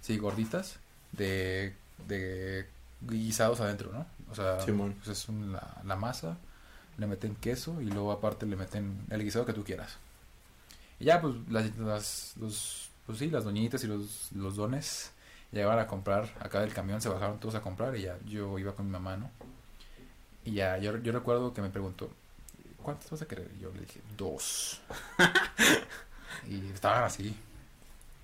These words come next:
Speaker 1: bien enormes. Me dijo, "¿De qué las quieres?" Y yo, "De huevo". Entonces me dieron mis gorditas de huevo con salchicha.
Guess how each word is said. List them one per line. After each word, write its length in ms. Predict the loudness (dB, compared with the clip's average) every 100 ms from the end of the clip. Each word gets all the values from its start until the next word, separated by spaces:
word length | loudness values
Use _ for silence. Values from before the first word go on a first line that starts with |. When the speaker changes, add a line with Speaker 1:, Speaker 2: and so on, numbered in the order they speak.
| -10
Speaker 1:
bien 180 | -4 -2
enormes. 440 | 0 -2 -4 -6 -14 -20 -20 -20 -18 -8
Me 60 | -4
dijo, 140 | 0
"¿De 160 | 0 0
qué 80 | -2
las 100 | -4
quieres?" 300 | -4 -6 -8
Y 40 | -10
yo, 80 | -12 -16 -12
"De 160 | -8 -6
huevo". 640 | -2 0 2 -2 -8 -10 -10 -14 -16 -16 -14 -12 -10 -10 -2
Entonces 300 | 2 4 4
me 140 | 6
dieron 260 | 8 8 6
mis 240 | 2 2
gorditas 400 | 2 0 2 2 2
de 160 | 0 0
huevo 380 | 0 0 0 -2
con 200 | -2 -2
salchicha. 560 | -2 -4 -4 -4 -4